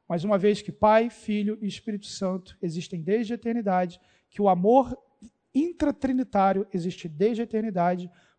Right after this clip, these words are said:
Pai, Filho e Espírito Santo são plenamente Deus, existem da eternidade, desde a eternidade, se distinguem no mundo criado no que diz respeito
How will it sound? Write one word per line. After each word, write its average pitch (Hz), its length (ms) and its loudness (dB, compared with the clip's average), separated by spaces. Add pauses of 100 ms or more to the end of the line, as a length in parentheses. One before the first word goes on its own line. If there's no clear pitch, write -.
(160)
Pai, 214 360 4
Filho 196 520 -4
e 170 40 -4
Espírito 240 480 -4
Santo 190 500 -6 (240)
são 143 260 -16 (120)
plenamente 240 580 4
Deus, 196 460 -2 (100)
existem 160 560 -2
da 226 100 2
eternidade, 202 800 0
desde 226 300 2
a - 20 -2
eternidade, 185 720 -2 (320)
se - 180 -10
distinguem 277 800 -2
no 233 140 0
mundo 254 320 0
criado 196 580 0 (300)
no 175 100 -6
que 175 140 -12
diz 180 180 -4
respeito 180 640 -6